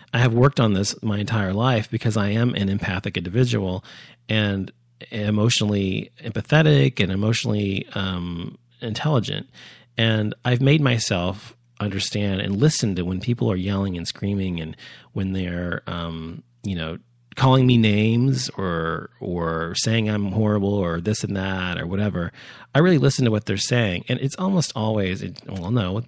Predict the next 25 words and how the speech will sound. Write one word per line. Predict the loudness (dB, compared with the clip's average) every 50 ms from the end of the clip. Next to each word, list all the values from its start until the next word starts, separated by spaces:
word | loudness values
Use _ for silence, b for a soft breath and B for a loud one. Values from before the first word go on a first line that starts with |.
| _ -12
it's | -8 0 4
always | 4 6 6 6 4 4
about | 2 2 2 2 2 0 0 -2 -4 -2
them. | 0 0 0 0 0 -2 -2 -4 -6 -8 _ _ _ _ _ _ -8
You | -6 -4 -2
know, | -2 -2
it's | -2 -2 0
always | 2 4 4 6 4 4 2
about | 2 0 0 -2 -2 -2 -4 -4 -4 -6
what | -6 -6 -4 -4
they're | -4 -4 -4 -4
feeling | -4 -4 -4 -2 -2 -2 -2 -2 -4 -6 -8
and, | -8 -8 -8 -6
and | -6 -6 -4 -2
something, | 0 0 0 0 -2 -2
some | 0 0 0 0 2
issue | 2 2 2 2 0 0
that | -2 -4 -6 -4
they | -4 -4 -4
have. | -4 -4 -4 -4 -6
It's | -6 -8 -8 -6
never | -2 -2 0 0 0 -2 -2
really | -2 -2 -2 0 -2 -2 -4 -6 -8 -10 -8
about | -8 -4 -2 -2 -2 -2 0 2
me. | 4 4 4 2 0 -4 -6